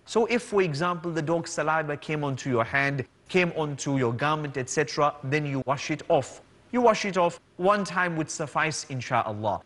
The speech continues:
But if you want to eat from the utensil, it's your plate, your bowl, and the dog's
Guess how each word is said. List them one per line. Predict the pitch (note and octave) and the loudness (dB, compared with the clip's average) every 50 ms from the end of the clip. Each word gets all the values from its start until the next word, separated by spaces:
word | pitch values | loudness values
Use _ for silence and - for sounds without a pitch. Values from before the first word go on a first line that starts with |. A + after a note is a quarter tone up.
| _ _ _ _ - | _ _ _ _ 0
But | D3 E3 E3+ | 2 2 4
if | F#3 D3+ | 4 2
you | E3+ E3+ | 2 2
want | E3+ E3+ E3 | 2 2 0
to | F3 E3+ - | -2 -4 -2
eat | B3+ C#4+ D4 E4 D#4+ - | 0 0 0 0 -2 -4
from | - - - F3+ E3 D#3+ D3 | -6 -4 -2 -2 -2 0 0
the | D3 | -2
utensil, | C#3+ C#3 C3 - - C#3+ C3+ C3 - - B2 G#2 F2 - - | -2 -2 -2 -2 -2 -2 -4 -4 -4 -4 -4 -6 -6 -2 -2
it's | D#3+ - - | -2 -2 0
your | - F3 A3 C4 | 0 2 2 2
plate, | B3+ - A3+ A#3+ C4+ B3+ F#3 - - - - - - - | 2 0 -2 0 0 0 -2 -6 -10 -14 -14 -14 -10 -6
your | A#2 B2 D#3 F#3+ G#3+ F3 | 0 2 2 4 4 2
bowl, | D3 E3+ G#3+ C4 C#4 C4 G#3+ D#3+ - - _ _ _ - | 4 4 4 4 2 2 0 -2 -4 -8 _ _ _ -2
and | D#3+ E3+ E3+ E3 | -2 0 0 -2
the | |
dog's | D#3 E3 F3+ F3+ E3+ B2+ - | 0 0 0 0 -2 -4 -6